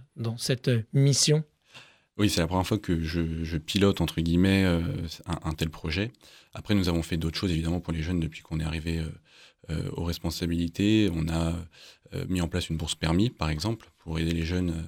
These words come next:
Speaker 2: à accéder au permis. On a triplé les, les montants des bourses projets pour ceux qui, tous ceux qui avaient des projets. On a mis en place, euh, du soutien psychologique et, et organisé un vrai plan jeunesse,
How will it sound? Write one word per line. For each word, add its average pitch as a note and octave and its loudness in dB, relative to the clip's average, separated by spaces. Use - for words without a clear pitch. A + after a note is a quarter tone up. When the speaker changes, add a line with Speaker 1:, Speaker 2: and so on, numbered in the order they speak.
Speaker 2:
à D#2+ -8
accéder E2 -8
au E2 -4
permis. F2 0
On D#2+ 2
a D#2 2
triplé - -4
les, F2 2
les F2 -2
montants F2 -2
des E2 2
bourses F2+ -8
projets F2 -2
pour - -20
ceux E2+ -6
qui, E2+ -6
tous - -18
ceux F2+ -4
qui E2 -2
avaient E2 0
des E2 -2
projets. E2+ 0
On F2 2
a E2+ -2
mis F2 2
en E2 4
place, F2 2
euh, E2 -2
du F2+ -8
soutien F#2 -2
psychologique E2+ -2
et, E2 -2
et E2 -2
organisé E2 -2
un E2+ 0
vrai F#2+ -2
plan F#2+ -2
jeunesse, F2+ -4